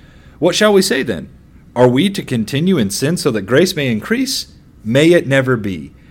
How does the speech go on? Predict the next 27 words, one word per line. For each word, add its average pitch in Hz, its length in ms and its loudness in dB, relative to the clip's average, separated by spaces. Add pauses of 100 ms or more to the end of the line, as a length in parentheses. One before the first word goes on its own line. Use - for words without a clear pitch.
How 185 160 2
shall 143 240 2
we 156 200 -4
who - 180 -8
died 151 400 -2
to 123 80 -4
sin 98 320 -6
still 143 420 -6
live 131 220 -2
in 131 100 -4
it? 76 200 -12 (500)
Or 165 100 2
do 147 120 -2
you 196 140 -4
not 294 220 0
know 151 180 0
that 120 180 -2
all 113 220 0
of 147 100 -2
us 151 160 -2
who 135 80 -2
have 107 100 -4
been 104 160 -6
baptized 107 540 -6
into 98 140 -8
Christ 101 340 -6
Jesus 92 420 -10